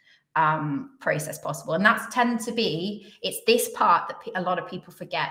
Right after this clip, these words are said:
They design the chart of accounts they want, um, and, um, and then they, but they don't actually spend time, one, understanding the requirements,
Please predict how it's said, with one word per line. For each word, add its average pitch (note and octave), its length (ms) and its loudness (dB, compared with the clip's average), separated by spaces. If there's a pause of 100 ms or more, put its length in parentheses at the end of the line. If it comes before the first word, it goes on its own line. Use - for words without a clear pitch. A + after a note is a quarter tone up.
They F3 100 -2
design F#3+ 420 6
the - 60 -2
chart - 320 0
of A3 60 -8
accounts - 400 -4
they E3+ 140 -4 (100)
want, - 720 -4 (440)
um, E3+ 460 2
and, F3+ 280 -4 (460)
um, D#3+ 460 -2
and F#3 200 0
then F#3 440 0
they, F3+ 280 -2
but - 120 -2
they F#3+ 80 -4
don't G3+ 220 0
actually G#3+ 240 -2
spend F3 280 -4
time, E3 300 -4
one, G#3 220 2
understanding G3 520 -4
the E3+ 80 -4
requirements, E3 840 -4